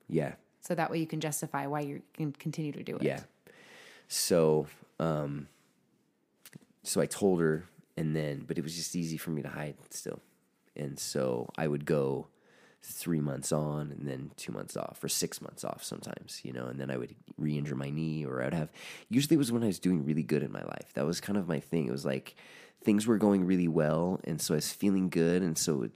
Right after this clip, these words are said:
Speaker 1: then I would, f-, like, f-, like, self-sabotage. I don't
Speaker 2: Yeah,
Speaker 1: know,
Speaker 2: well,
Speaker 1: you
Speaker 2: 'cause you
Speaker 1: know?
Speaker 2: think, I mean, in my head, I'm thinking, you, you're like, "I got this. I'm awesome.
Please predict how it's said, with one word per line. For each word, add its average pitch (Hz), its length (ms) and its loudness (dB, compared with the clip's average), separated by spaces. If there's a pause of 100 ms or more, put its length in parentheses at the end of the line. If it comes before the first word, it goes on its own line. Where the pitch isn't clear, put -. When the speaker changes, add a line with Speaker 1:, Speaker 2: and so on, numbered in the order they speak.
Speaker 1:
then 95 160 4
I 95 60 6
would, 87 180 4 (180)
f-, - 140 -10
like, 78 180 -2 (600)
f-, - 220 -16 (160)
like, - 260 -4
self-sabotage. 80 840 2
I 90 80 -4
don't 110 160 0
Speaker 2:
Yeah, - 80 0
Speaker 1:
know, 50 120 -2
Speaker 2:
well, 269 140 2
Speaker 1:
you - 140 8
Speaker 2:
'cause - 80 6
you 233 80 6
Speaker 1:
know? - 60 -2
Speaker 2:
think, 254 260 4 (840)
I 208 60 2
mean, 196 180 4
in 190 300 2 (140)
my 185 200 2
head, 185 140 2
I'm 165 120 0
thinking, 160 360 -6
you, 190 500 0 (760)
you're 196 180 -2
like, 180 160 -2
"I 180 100 0
got 233 240 -2
this. - 400 -12 (220)
I'm 202 140 2
awesome. 226 460 -4